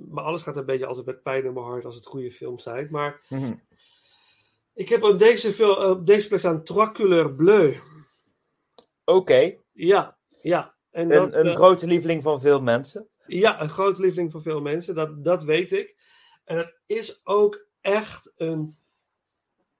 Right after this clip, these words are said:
Speaker 1: waanzinnig mooie film. Daar laten we dat,
Speaker 2: Mhm.
Speaker 1: eh, even, eh,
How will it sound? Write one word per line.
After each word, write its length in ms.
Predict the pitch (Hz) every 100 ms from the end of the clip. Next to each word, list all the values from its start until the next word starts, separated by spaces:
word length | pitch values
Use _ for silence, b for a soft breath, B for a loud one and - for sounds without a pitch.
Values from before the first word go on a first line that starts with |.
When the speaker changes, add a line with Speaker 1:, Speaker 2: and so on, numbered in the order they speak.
| _ _ _ _ 117 120
Speaker 1:
waanzinnig 1160 | 143 180 185 170 123 120 170 214 185 185 180 -
mooie 960 | 117 123 139 170 175 165 156 147 147 - _
film. 460 | - 143 - - _
Daar 280 | 165 143 143
laten 260 | 160 160
we 60 | 127
dat, 140 | 170 127
Speaker 2:
Mhm. 40 | 160
Speaker 1:
eh, 160 | 147 143
even, 500 | 151 151 151 135 135
eh, 360 | 135 135 135 -